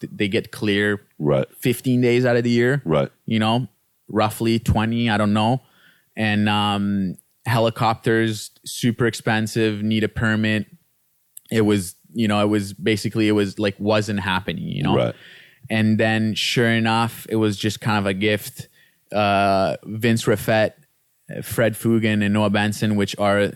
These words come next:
Speaker 1: the best wingsuit pilots in the world. And they, uh, they're, they contacted me, like,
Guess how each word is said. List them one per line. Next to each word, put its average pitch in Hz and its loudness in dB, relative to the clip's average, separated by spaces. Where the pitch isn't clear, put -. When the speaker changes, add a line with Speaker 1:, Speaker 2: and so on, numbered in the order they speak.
Speaker 1:
the - -8
best 101 0
wingsuit 104 -2
pilots 104 0
in 104 -2
the 104 0
world. 104 2
And 98 -4
they, 107 2
uh, 101 2
they're, 107 0
they 98 -2
contacted 101 -2
me, 98 0
like, 92 -4